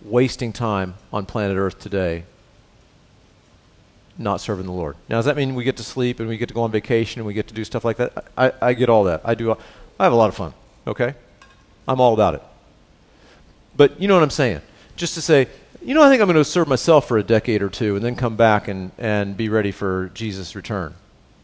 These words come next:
That's an unhealthy proposition. That's just a very unhealthy proposition.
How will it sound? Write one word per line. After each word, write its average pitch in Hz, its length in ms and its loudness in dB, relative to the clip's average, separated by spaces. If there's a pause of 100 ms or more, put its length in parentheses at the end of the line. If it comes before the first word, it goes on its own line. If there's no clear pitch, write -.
(1600)
That's 151 200 -6
an 131 80 0
unhealthy 127 420 0
proposition. 87 600 -4 (1200)
That's - 140 -8
just 190 160 -8
a 120 40 -2
very 113 360 2
unhealthy 98 360 -4
proposition. 92 640 -10